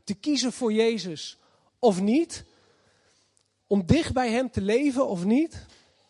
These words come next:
En misschien ben je hier vandaag voor het eerst en is de vraag aan jou:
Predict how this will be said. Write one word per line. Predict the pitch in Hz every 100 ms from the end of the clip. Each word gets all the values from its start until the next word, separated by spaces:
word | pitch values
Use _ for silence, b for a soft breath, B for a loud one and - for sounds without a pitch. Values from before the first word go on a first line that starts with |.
| b _ _ _ _ -
En | 226
misschien | 226 - 330
ben | 269 269
je |
hier | 233 269
vandaag | - 220 226 226 -
voor | 269
het | 220
eerst | 214 226 285 -
en | 226
is | 254 220
de | 196
vraag | - 226 262 247
aan | - 196
jou: | 247 240 165